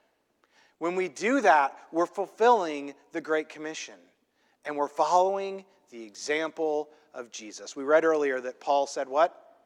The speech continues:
He said, "Follow my example as I follow the example of Christ." So what we've been looking at this morning is some of the ways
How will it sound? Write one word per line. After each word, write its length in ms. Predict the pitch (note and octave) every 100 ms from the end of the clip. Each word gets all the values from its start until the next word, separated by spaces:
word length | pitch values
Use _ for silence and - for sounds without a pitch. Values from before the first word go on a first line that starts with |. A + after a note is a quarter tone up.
| _ _ _
He 100 | -
said, 200 | C#3+ D3
"Follow 260 | C3 F3 F#3+
my 160 | F#3 F#3
example 480 | D#3+ F3 F#3 F3
as 120 | E3 D#3+
I 180 | D#3+ D#3
follow 340 | E3+ E3+ F3
the 160 | E3 E3
example 540 | D3+ E3+ F#3+ F#3+ F3+
of 360 | F3 F#3 F#3+ - - - _ _ _ _ _ _ _
Christ." 560 | - B2 F#2 - - - _ _ _ _ _ _ _ _ _ _ _ _ _ _ _ _ _ _ _
So 160 | -
what 100 | C3+
we've 120 | C3+ C#3+
been 120 | C#3+
looking 240 | D#3+ D#3+
at 120 | D3
this 180 | C#3 -
morning 300 | D3 D3+ B2
is 100 | A2
some 260 | - F#3 F#3+
of 180 | F3 C#3+
the 100 | E3
ways 640 | D#3+ D#3+ B2 G#2 E2 -